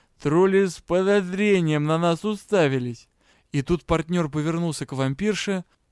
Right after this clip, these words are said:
ласковым хлопком вернул её отвисшую челюсть на место и покровительственно так. «Не бойся, я выжил». Вампирша взвыла. «Не от страху совершенно.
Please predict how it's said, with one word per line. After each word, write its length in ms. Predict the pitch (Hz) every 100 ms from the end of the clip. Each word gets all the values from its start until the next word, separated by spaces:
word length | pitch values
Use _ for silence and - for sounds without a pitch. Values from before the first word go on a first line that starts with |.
| -
ласковым 540 | 139 190 175 190 185
хлопком 520 | 185 180 180 - 190 165
вернул 400 | 175 180 185 170
её 180 | 156
отвисшую 460 | 160 165 180 - 160
челюсть 440 | - 175 143 -
на 100 | 135
место 480 | 135 196 214 - 185 - _ _
и 120 | 208
покровительственно 1000 | 196 208 202 190 170 139 131 - 139 135
так. 360 | 135 120 - _ _ _ _ _ _ _ _ -
«Не 440 | 135 156 185 202
бойся, 560 | 175 165 151 131 127 190
я 240 | 220 220
выжил». 640 | 214 208 156 127 123 117 _ _ _ _
Вампирша 760 | 127 123 131 131 185 185 - 185
взвыла. 580 | 151 143 135 127 120 - _ _ - -
«Не 180 | 175
от 120 | 190 165
страху 420 | - 220 190 214
совершенно. 800 | 220 214 208 - 175 131 120